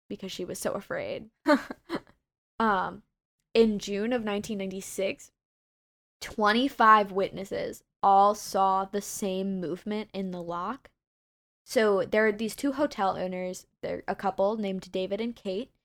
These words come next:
Speaker 1: Miss Monroe was on a walk one evening and saw, like, a weird disturbance. Um, it was her and, like, her daughter-in-law, I believe. And then they couldn't see very well, so they went back to the hotel to get another opinion.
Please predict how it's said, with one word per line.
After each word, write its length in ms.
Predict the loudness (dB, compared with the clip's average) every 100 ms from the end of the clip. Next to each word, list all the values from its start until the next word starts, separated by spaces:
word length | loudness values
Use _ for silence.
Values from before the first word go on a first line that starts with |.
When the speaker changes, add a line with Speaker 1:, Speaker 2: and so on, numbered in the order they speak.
| _ _ _
Speaker 1:
Miss 320 | 0 0 0
Monroe 460 | -2 -2 2 4 4
was 160 | 2
on 120 | 0 -2
a 60 |
walk 360 | 0 2 2 0
one 160 | -6 -4
evening 600 | -8 -6 -6 -6 -8 -8
and 180 | -8 -8
saw, 580 | -12 _ -2 0 0 -4
like, 120 | -8 -6
a 60 |
weird 380 | -2 4 4 4
disturbance. 840 | -2 -4 -4 -2 -2 -2 -4 -8 _ _ _ _ 0
Um, 380 | 2 0 -6 -4
it 80 | 2
was 140 | 2 2
her 160 | -2
and, 100 | 0
like, 160 | 0 -2
her 120 | -4
daughter-in-law, 520 | -2 -2 -2 -6 -6 -6
I 80 | -6
believe. 420 | -6 -4 -6 -8
And 160 | -4 -2
then 160 | -2 0
they 180 | 0
couldn't 300 | 0 -2 -4
see 180 | -4 -8
very 240 | 0 0 0
well, 220 | -2 -4
so 100 | -6
they 100 | -8
went 160 | -6 -4
back 160 | -4
to 100 | -6
the 120 | -10 -8
hotel 360 | -10 -8 -8
to 60 | -6
get 120 | -6
another 300 | -6 -4 -4
opinion. 480 | -4 -6 -8 -8